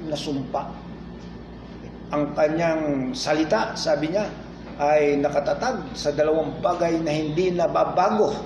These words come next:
Ano yung mga bagay na hindi nababago na yan? Yung kanyang pagka-Diyos, di ba?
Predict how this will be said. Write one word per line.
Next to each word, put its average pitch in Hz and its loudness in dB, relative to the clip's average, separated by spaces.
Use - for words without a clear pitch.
Ano 180 0
yung 220 4
mga 220 2
bagay 214 2
na 208 2
hindi 208 2
nababago 202 4
na 196 6
yan? 170 4
Yung 170 0
kanyang 165 0
pagka-Diyos, - -2
di - -8
ba? 165 0